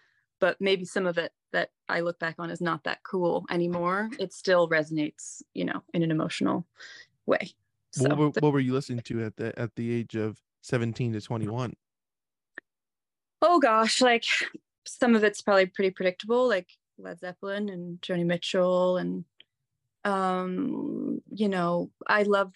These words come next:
Speaker 1: this singer who I still love, Bridget Saint John. A lot of, like, s-, well, not, not a lot, but a handful of, like, British folk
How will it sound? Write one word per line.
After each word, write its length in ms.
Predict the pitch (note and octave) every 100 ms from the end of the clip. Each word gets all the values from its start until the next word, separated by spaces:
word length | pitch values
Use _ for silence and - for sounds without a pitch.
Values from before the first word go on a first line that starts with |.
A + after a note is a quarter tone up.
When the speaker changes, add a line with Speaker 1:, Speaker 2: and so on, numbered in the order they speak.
| -
Speaker 1:
this 300 | F#3+ - -
singer 300 | - G3 F#3
who 80 | F#3+
I 60 | F#3
still 240 | - G3
love, 180 | F#3 F3
Bridget 280 | F3+ F3+ -
Saint 280 | - F#3 -
John. 480 | F3+ F3+ F#3 F#3+ G3
A 40 |
lot 100 | G#3
of, 60 | F#3+
like, 180 | F#3 - _ _ -
s-, 120 | - -
well, 220 | G3+ F#3+
not, 240 | B3 B3+
not 140 | C4+ D4+
a 40 |
lot, 260 | F#3+ E3+ -
but 80 | F#3+
a 60 |
handful 380 | F3+ F#3 F#3+ F#3
of, 80 | F3
like, 160 | E3+
British 320 | - E3+ F3 -
folk 300 | E3+ E3+